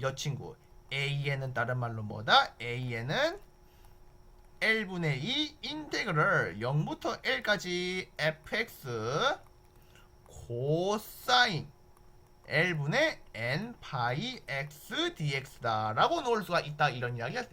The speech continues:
되는 겁니다. 얘도 역시 반쪽 함수다. 반쪽 함수.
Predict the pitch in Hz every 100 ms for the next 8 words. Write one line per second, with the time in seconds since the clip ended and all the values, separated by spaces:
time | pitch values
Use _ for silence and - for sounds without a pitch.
0 | - 123 127 - - 151 123 - - -
1 | - 147 285 330 285 262 - 247 254 262
2 | 262 - - - - - 131 143 147 147
3 | 254 269 - - 233 226 185 110 - -
4 | - - - - - - - - - -
5 | - - - - - - - - - -
6 | - - - - - - - - - 110
7 | 113 110 113 - - 131 - -